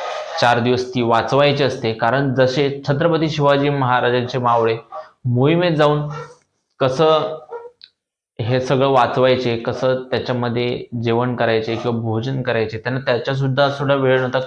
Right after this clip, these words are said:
कारण कधी शत्रू अटॅक करेल, कधी वार करेल आणि कधी त्याच्यासाठी त्यांना सतर्क राहावं लागायचं, झाडाझुडपातून जावं लागायचं. तसंच ह्या मोहिमेचा देखील मार्ग असेल.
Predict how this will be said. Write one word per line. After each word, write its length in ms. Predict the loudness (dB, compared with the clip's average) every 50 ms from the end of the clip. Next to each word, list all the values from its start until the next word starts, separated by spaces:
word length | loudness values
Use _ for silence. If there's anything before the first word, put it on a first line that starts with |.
| -6 -6 -2
कारण 240 | 0 2 2 2 0 -2 -2
कधी 220 | -2 0 2 2 0
शत्रू 320 | 2 0 -2 0 0 2
अटॅक 320 | 2 2 2 0 -2 -4 -4 -4
करेल, 280 | -2 -2 -2 -2 -4 -6 -10 _ -20 -18 -16 -16 -16 -18 _ _ _ _ _ _
कधी 200 | -2 0 2 2
वार 320 | 4 4 6 6 6 6 4 4
करेल 380 | 2 2 2 2 0 -2 -6 -8 -16 _ _ _ _ _ -8
आणि 200 | -4 -4 -4 -4 -4 0 0
कधी 260 | 2 2 2 0 0 0 -2
त्याच्यासाठी 460 | -2 -2 0 0 0 0 0 0 2
त्यांना 180 | 0 0 0 0
सतर्क 440 | 0 0 0 2 2 2 2 2
राहावं 300 | 2 2 2 2 2 2
लागायचं, 520 | 2 2 2 0 0 -2 -2 -2 -4 -4 -6 -8 _ _ _ _ _ _ _ _ _ -10
झाडाझुडपातून 920 | -4 0 2 4 4 6 6 6 6 4 4 4 4 4 4 4 4 2 4
जावं 240 | 6 6 6 6 6
लागायचं. 520 | 6 4 4 4 2 2 0 -2 -2 -2 -2
तसंच 340 | -2 0 0 -2 -2 -2 -4 -2
ह्या 180 | 0 0 2
मोहिमेचा 500 | 2 2 0 0 0 -2 -2 -2 -2 0
देखील 260 | 0 0 0 -2 -2 0
मार्ग 300 | 0 2 2 2 2 0
असेल. 360 | 0 0 0 -2 -2 -2 -4